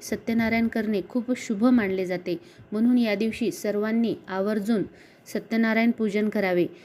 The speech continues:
संक्रांती म्हणजे सूर्याचे एका राशीतून दुसऱ्या राशीत गमन करणे अशा बारा संक्रांत असतात, परंतु आपण एकच संक्रांत मोठी मानतो. संक्रांतीच्या दिवशी स्नान करणे, या दिवशी दान देणाऱ्याला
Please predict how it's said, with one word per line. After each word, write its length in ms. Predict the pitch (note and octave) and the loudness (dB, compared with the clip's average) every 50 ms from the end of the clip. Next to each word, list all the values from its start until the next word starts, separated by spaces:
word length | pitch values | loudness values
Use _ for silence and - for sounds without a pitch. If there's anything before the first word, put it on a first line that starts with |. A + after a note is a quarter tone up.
| - - - | -20 -20 -10
संक्रांती 600 | - - A3 G#3+ G#3 - A#3 A#3 A#3+ A#3 - B3+ | -6 -4 -4 -2 -2 -2 0 0 0 2 2 2
म्हणजे 400 | B3 A#3+ A#3 A3+ G#3 A#3+ A#3 - - | 4 4 4 4 4 2 0 0 -2
सूर्याचे 600 | - - A#3+ A#3 A3+ A3+ A3+ A3+ A3 - - B3+ | -4 -4 -2 0 0 0 0 -2 -2 -2 -2 -2
एका 380 | - - G3+ G3 G3+ A#3 A#3 | 0 0 -2 -2 -2 -2 0
राशीतून 560 | A#3+ A3 G#3+ G#3+ - A3 G#3+ A#3+ A3+ F#3 - - | 0 0 0 -2 -4 -4 -2 -2 -2 0 -2 -2
दुसऱ्या 400 | F3+ A3 A3 - A3+ A#3 A#3 A3+ | -2 -4 -4 -2 -2 0 0 2
राशीत 460 | A3+ G#3+ G#3 - A#3+ A#3 - - F#3 F3 | 0 0 0 -2 -4 -4 -4 -8 -6 -4
गमन 300 | G#3 G#3 G#3+ A3 A3+ A#3 | -2 0 2 2 2 2
करणे 340 | A3 G#3 G3 F#3+ F#3 F#3 E3 - - - - - - - | 2 0 0 0 0 -2 -2 -4 -6 -14 -20 -20 -10 -8
अशा 220 | G3 G3+ - B3 | -6 -2 0 0
बारा 380 | A3+ G3+ G#3+ G#3 G3 G3 A3 A#3 | 0 2 2 0 2 2 0 0
संक्रांत 520 | A#3 - A3+ G#3+ G#3 - A3 A3+ A#3 A3 | -2 -2 -4 -2 -2 0 0 0 2 0
असतात, 320 | G3+ F#3+ - - - F3+ F3 - - - | 0 -2 -4 -6 -6 -6 -6 -8 -10 -6
परंतु 420 | - G#3 G#3+ A3 A3+ A3 - A#3 - - | -4 -2 0 0 -2 -2 -2 -2 -4 -4
आपण 320 | - F3+ F3+ F3+ A3+ A3+ - - | -4 -6 -4 -2 -2 -2 -2 0
एकच 420 | - G#3 G#3+ G#3 - B3+ B3 - - | 0 0 0 0 -2 -4 -4 -4 -4
संक्रांत 400 | A#3+ A3 A3 A3 A3+ A3+ A3+ A#3+ | -4 -2 -2 0 -2 0 0 0
मोठी 300 | G#3+ G#3 F#3+ F#3+ - G#3 | 0 0 0 -2 -2 -2
मानतो. 460 | G3 F#3+ F3+ F3+ F3+ F#3+ F3 F3 - - - - - - - | -2 -2 -2 -2 0 0 -2 -2 -4 -10 -20 -20 -20 -12 -6
संक्रांतीच्या 580 | - G#3+ G#3+ G3+ A3+ A#3 A#3 - A#3 A3 B3 A#3 | -4 -4 -2 -2 -2 -2 -2 -2 -2 0 0 0
दिवशी 320 | G3 A3+ A3+ A3+ - A#3+ | 2 0 0 0 -2 -4
स्नान 380 | A3 - - A3 G#3 G#3 A3 A3+ | -6 -4 -4 -2 -2 0 0 0
करणे, 340 | A3+ A3+ G#3+ G#3+ G#3+ F#3+ E3 - | -2 -2 -2 0 0 0 0 0
या 180 | - G3 G3 G3+ | 0 0 0 2
दिवशी 300 | F#3+ G#3+ A3 A3 - A#3 | 2 0 0 0 -2 -4
दान 320 | G3+ F3 G3 F#3+ G#3 A3 | -2 -2 -2 0 0 0
देणाऱ्याला 520 | A3 A3 A3 A3 G#3+ G#3 A3 A3 G#3+ F#3+ | 0 0 0 0 0 0 0 0 0 -2